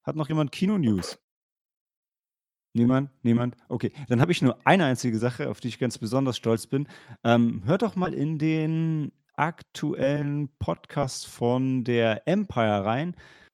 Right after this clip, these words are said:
Ähm, da haben wir es nämlich reingeschafft, beziehungsweise, ähm, unser Shoutout für das, für das Harmonie-Kino, so das,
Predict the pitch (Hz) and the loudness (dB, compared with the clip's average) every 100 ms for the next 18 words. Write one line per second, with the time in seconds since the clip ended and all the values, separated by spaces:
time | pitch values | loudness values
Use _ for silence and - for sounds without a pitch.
0 | _ 135 127 123 127 123 - - 117 120 | _ 2 2 4 0 -2 -6 -2 0 0
1 | 165 262 - 214 208 160 170 180 165 175 | 0 -2 0 -2 -2 0 0 0 0 0
2 | 170 - 139 120 147 143 127 - 120 117 | 0 -10 -10 -6 0 0 -2 0 2 2
3 | 113 113 113 117 113 110 110 139 135 131 | 0 2 2 2 0 -2 -2 -2 -2 -2
4 | 120 127 127 123 - 113 107 - - _ | 0 0 0 -4 -2 -2 -2 -6 -14 _
5 | _ _ _ _ 117 117 - 120 135 127 | _ _ _ _ -4 -4 0 4 6 6
6 | 117 95 - 104 95 80 - 98 95 - | 4 0 -2 0 -2 -6 -10 -8 -8 -14